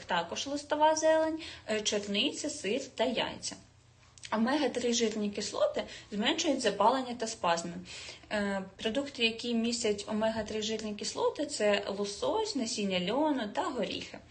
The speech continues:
М, також в цей період треба вживати продукти, які, е, мають, м,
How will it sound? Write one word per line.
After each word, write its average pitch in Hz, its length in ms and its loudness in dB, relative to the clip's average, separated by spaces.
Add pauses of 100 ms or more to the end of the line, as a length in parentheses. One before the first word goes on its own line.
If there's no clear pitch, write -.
(540)
М, 208 360 0
також 370 260 4
в - 80 -4
цей 254 120 4
період 240 400 0
треба 233 320 0
вживати 220 460 2
продукти, 247 560 -4
які, 214 600 0
е, 196 200 2
мають, 226 540 0
м, 180 260 -4